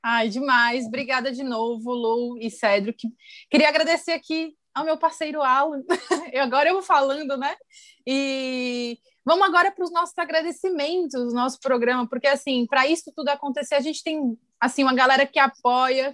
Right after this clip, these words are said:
que, que segue a gente, que dá maior força. Primeiro, pro, o agradecimento pro A B C pro H C, po-,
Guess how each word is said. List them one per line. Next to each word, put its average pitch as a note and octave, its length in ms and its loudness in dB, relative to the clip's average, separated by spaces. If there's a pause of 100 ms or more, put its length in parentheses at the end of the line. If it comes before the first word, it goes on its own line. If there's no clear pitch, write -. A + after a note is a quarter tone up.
que, A#3 300 -10
que A#3+ 80 -6
segue A#3+ 340 0
a A3+ 100 4
gente, A#3 420 -2
que B3 80 -2
dá A3+ 160 4
maior B3 280 2
força. B3+ 420 2 (420)
Primeiro, E4 760 2 (300)
pro, B3+ 480 0 (140)
o A#3 80 0
agradecimento B3+ 800 0
pro B3 260 2
A A#3 100 6
B A#3 120 2
C A#3+ 180 0
pro B3+ 160 -2
H A#3 240 0
C, B3 420 -4
po-, A#3 160 -4